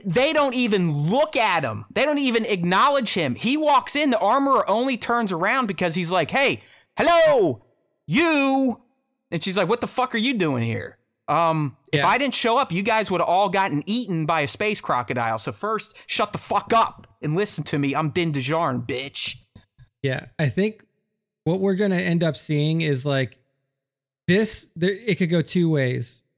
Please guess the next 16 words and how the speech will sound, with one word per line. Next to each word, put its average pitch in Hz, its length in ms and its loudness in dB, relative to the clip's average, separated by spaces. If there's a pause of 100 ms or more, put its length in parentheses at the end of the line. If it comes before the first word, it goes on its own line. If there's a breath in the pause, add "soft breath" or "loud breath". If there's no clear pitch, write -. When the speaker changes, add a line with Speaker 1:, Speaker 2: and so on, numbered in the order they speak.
(140)
Speaker 2:
Like, 151 180 -2
once 160 280 0
they 190 120 0
find 160 320 -2
out 160 120 0
about 151 260 -2
the 151 60 -2
Mythosaur, 147 600 -2
it 139 60 0
could 143 180 -2
either 143 260 0
be 135 200 -2
a 135 60 0
point 147 420 -2
of 143 380 -4
uniting 147 840 -2